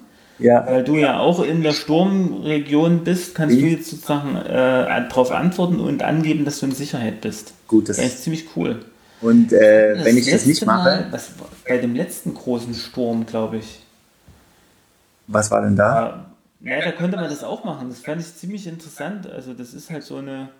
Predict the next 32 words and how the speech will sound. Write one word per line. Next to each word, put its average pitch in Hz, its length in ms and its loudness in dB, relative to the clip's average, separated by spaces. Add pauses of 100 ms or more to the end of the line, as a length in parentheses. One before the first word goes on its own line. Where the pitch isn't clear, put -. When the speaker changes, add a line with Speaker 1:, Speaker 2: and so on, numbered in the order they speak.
(120)
Speaker 1:
Das, - 560 -16
Speaker 2:
so - 80 -4
ein, 107 80 6
Speaker 1:
äh, 104 840 0
Speaker 2:
so 131 80 -12
eine 127 120 -10
Funktion, 135 720 -6
ne? 127 200 -8
Sturm - 240 -2
Speaker 1:
Ja, 175 60 6
ja. 165 160 6
Speaker 2:
Herbert 160 340 -2
in 131 120 -12
Deutschland. 254 600 -6 (280)
Speaker 1:
Ja. 117 300 2 (960)
Speaker 2:
Also 127 180 -8
diese 127 260 -4
Meldung 175 420 4
und 147 160 -2
dann, 147 260 2
dann 139 180 0
kannst 151 320 -2
du 156 120 0
also - 300 -4
alle 151 220 0
Freunde, 160 400 2
die 151 220 -2
in, 139 440 -4
in 135 400 -2
der 127 160 2
Region 127 460 0
wohnen, 202 260 0